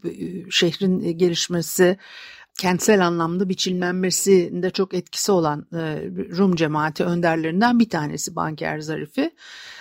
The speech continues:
Ve Yunan kralı da o zaman kendisine özel Yunan pasaportu vermiş fakat bunu hiçbir zaman kullanmamış. Bir taraftan aileden gelen, çünkü aile kendi çocukları da yazdıkları anılarda bunları söylerler. Aslında bir taraftan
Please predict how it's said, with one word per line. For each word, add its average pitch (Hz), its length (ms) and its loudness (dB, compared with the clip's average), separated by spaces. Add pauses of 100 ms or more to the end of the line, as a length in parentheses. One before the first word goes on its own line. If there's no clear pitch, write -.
(100)
Ve 233 520 6
Yunan 233 420 6
kralı 208 540 2
da 226 300 2
o 214 120 2
zaman 202 340 0
kendisine 202 680 0
özel 202 420 4
Yunan 185 300 0
pasaportu 175 580 -6
vermiş 175 320 0
fakat 254 300 2
bunu 240 120 6
hiçbir - 280 -2
zaman 208 300 2
kullanmamış. 190 720 -2
Bir 202 100 -6
taraftan 202 640 2 (480)
aileden 202 600 4
gelen, 160 280 -2
çünkü 180 260 -8
aile 175 340 -2 (160)
kendi 185 520 2 (340)
çocukları 185 520 0
da 175 100 2
yazdıkları 180 600 2
anılarda 170 500 0
bunları 175 280 -4
söylerler. 165 600 2
Aslında 165 460 -4
bir 170 100 -12
taraftan 165 560 -2